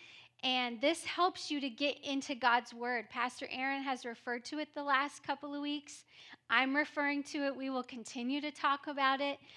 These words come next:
I actually lead a connection group that all we do is we soap, and then we get together and we talk about what we found in God's Word that applies to our life. It is powerful. You know,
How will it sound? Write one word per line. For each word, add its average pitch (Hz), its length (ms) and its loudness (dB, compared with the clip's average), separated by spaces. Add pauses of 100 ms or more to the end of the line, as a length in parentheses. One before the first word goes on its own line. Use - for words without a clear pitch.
(300)
I 262 160 6
actually 269 460 2
lead 269 240 2
a 302 60 0
connection 285 640 0
group 285 280 -2 (440)
that 247 300 6 (100)
all 262 220 8
we 277 140 0
do 269 380 -4
is 226 220 -6
we 247 140 -6
soap, 269 500 0 (440)
and 262 160 0
then 254 120 -2
we 247 100 -2
get 254 200 -4
together 262 540 4 (800)
and 269 140 0
we 302 120 2
talk 277 360 0
about 262 380 6
what 254 320 4
we 262 100 -6
found 247 440 2
in 240 140 -6
God's 240 300 2
Word 226 400 -2 (260)
that 233 120 2
applies 220 540 0
to 240 80 -8
our 233 140 -2
life. 214 260 -4 (440)
It 277 260 2
is 277 300 0
powerful. 226 680 4 (360)
You 240 140 -6
know, 240 120 -2